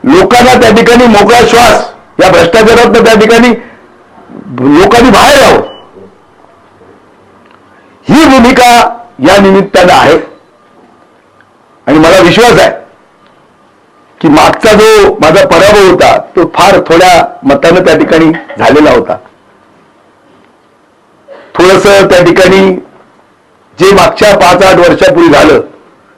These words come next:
त्यामध्ये सुद्धा आता लोकांनी उठाव केलेला आहे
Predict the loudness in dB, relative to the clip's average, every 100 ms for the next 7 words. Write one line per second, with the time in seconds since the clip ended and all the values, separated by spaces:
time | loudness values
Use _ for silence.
0 | _ _ _ _ -4 -2 0 2 0 0
1 | 0 0 0 0 0 0 0 0 0 -2
2 | -4 -10 _ -20 _ _ _ -4 -2 0
3 | 2 2 2 0 -2